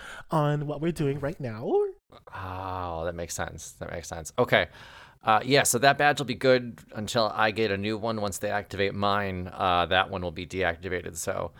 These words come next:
Speaker 2: I probably won't need one until the morning, honestly. So you can have it for the night.
Speaker 1: Well, thank you. And please tell Romy and Michelle, thank you very much for sending you over here.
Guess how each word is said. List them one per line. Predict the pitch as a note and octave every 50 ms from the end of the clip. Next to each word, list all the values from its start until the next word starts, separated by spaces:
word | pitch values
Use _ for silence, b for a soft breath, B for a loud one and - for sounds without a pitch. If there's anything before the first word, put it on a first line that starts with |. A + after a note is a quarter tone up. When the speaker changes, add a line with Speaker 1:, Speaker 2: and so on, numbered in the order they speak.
| B B B B B B B _ _
Speaker 2:
I | - A#2
probably | - - D3 C#3 A#2+ A#2
won't | G2+ - -
need | G2+ G2 E2+
one | F#2+ F#2
until | F2+ F2 - G#2 F#2+
the | F2 F2
morning, | F2+ F2+ F2+ F#2 F2+ E2+ F2 F#2+
honestly. | F#2+ F2+ F2 F2 - - F#2+ F#2+ F#2 F2+
So | - - F2+ F2+ F#2 F2+ - - -
you | - - - -
can | - F#2
have | G#2 F#2+ E2+ F2+
it | F2
for | - F#2+
the | F#2
night. | F2+ E2 E2+ F#2 B B B B
Speaker 1:
Well, | G3+ G3+ G3+
thank | - G3+ C#4 F#4+ - -
you. | - E3+ C#3+ D3 E3+ A#3+ E4+ F4 D#4 -
And | F#3+ F#3+ F#3+
please | F#3 - - G#3 A#3 C#4+ D#4+ - -
tell | - G#3 G3 G3+ A3+
Romy | A#3 D#3+ D3+ D3 E3 G#3
and | B3+ D4+
Michelle, | G4 F#4+ - - - A#2+ B2+ F3 C4 E4+
thank | - - D#3 D#3 - -
you | A3+ B3+
very | - D3 C#3 F3+ C4 D#4+
much | A#3 E3 C#3 -
for | - D4
sending | - - F3+ G3+ A3
you | B3+ C#4+ A3
over | - -
here. | C4 - - - F3 A#2 C#3 -